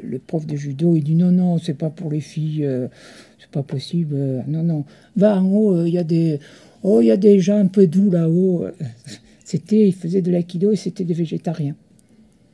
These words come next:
Donc, euh, pour une fille, ça devait, ça avait l'air de lui aller mieux, de, que ça m'irait mieux, tu vois.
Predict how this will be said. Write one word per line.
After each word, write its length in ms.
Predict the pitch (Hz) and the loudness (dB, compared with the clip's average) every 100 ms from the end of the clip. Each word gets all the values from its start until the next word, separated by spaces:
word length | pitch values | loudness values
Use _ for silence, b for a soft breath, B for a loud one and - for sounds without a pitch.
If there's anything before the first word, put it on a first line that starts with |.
| b b - 180 | b b -6 0
Donc, 280 | 233 220 | 0 2
euh, 160 | 180 160 | 2 0
pour 240 | - 165 | 0 0
une 160 | 170 170 | 2 0
fille, 240 | 170 233 | 0 -4
ça 160 | 220 175 | -2 -4
devait, 460 | 160 156 175 165 151 b b _ _ - - _ _ | -6 -4 -2 -2 -6 b b _ _ -20 -20 _ _
ça 80 | 156 | -4
avait 180 | 156 | 0
l'air 200 | 160 214 | 0 -2
de 100 | 185 | -2
lui 140 | 170 165 | 0 2
aller 200 | 185 190 | 4 4
mieux, 260 | 180 170 - | 4 0 -2
de, 160 | - 123 - | -8 -12 -8
que 80 | 180 | -2
ça 160 | 294 | 0
m'irait 320 | 185 247 233 247 | 2 4 4 6
mieux, 240 | 226 214 | 6 4
tu 140 | - | 0
vois. 160 | 151 | -6